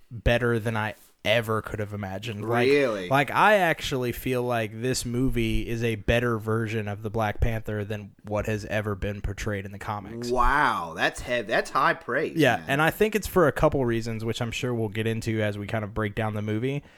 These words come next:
Speaker 1: But I feel like, so, uh, Black Panther, famously written by Jack Kirby,
Speaker 2: Mm-hmm.
Speaker 1: um, w-,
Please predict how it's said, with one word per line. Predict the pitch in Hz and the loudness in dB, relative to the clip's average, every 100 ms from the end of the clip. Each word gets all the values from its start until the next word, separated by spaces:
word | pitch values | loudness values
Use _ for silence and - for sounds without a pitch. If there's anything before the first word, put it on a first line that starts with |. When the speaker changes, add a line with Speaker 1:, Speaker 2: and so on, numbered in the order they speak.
| - - | -20 -6
Speaker 1:
But | - 143 | 2 4
I | |
feel | - 180 | 6 6
like, | 175 170 151 - - - _ | 8 6 2 -2 -16 -20 _
so, | - - 151 147 147 - _ _ _ _ _ | 0 6 8 8 6 0 _ _ _ _ _
uh, | 151 135 123 117 | 0 2 2 0
Black | 120 139 165 | 2 4 6
Panther, | - 147 139 135 135 135 - _ _ _ _ _ _ _ - | 4 2 4 4 4 0 -8 _ _ _ _ _ _ _ -4
famously | - 143 139 - 131 | 2 2 2 2 2
written | 123 98 120 | 2 0 -2
by | 117 113 110 110 113 - - | 0 2 2 0 -4 -10 -4
Jack | 127 113 - | 0 2 0
Kirby, | 113 104 - 113 131 - _ _ - | -2 -2 -2 -4 -8 -16 _ _ -10
Speaker 2:
Mm-hmm. | 123 | -4
Speaker 1:
um, | 110 104 95 - - - | -2 -4 -10 -20 -20 -12
w-, | 110 | -12